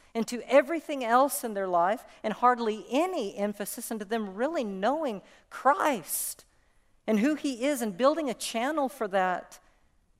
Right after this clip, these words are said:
then we're causing them to stumble as well. Think about your life for a minute.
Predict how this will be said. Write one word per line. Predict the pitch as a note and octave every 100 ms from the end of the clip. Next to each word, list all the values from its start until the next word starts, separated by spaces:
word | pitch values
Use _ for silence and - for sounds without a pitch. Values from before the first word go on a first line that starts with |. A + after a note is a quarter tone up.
| _ _ _
then | B3+ C4
we're | B3
causing | - B3 B3 B3+
them | A#3+ A#3
to |
stumble | - - F3+ F#3 F3+
as | D#3+
well. | F3 E3+ G3+ C4 D4 - _ _ _ _ _ _ _ _ _ _ _ _ _
Think | - D4+
about | C#4+ D4 B3+
your | B3
life | G#3 F#3+ F#3
for | - G3+
a |
minute. | F#3+ E3+ E3+ E3+ -